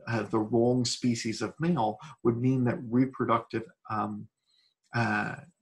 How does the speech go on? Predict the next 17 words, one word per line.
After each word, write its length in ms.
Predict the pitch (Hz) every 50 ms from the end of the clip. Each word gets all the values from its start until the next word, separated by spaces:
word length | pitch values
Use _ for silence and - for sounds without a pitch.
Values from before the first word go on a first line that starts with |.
| _ _ _ _ _ - -
efforts 460 | 135 131 - - 123 117 113 - -
were 140 | 127 117 107
wasted, 580 | 107 107 110 107 107 - - - - - - _ _ _ _ _ -
all 60 | 113
right, 140 | 110 107 104
that 100 | - 107
all 180 | 107 110 110 120
of 120 | 117 107
the 120 | 113 113 110
energy, 480 | 110 110 113 107 - 113 107 98 - - - - - _ -
uh, 360 | - 113 107 107 107 107 - - -
invested 520 | - 120 117 107 113 113 - - - - - - -
in, 360 | 117 110 107 104 101 104 87 - -
uh, 80 | 110 107
making, 640 | 104 107 107 110 104 - - 110 107 107 104 101 _ _ _ _ _ _ _ -
uh, 320 | 110 104 101 101 101 107 120 123 - - _ _ - -
an 180 | 117 117 -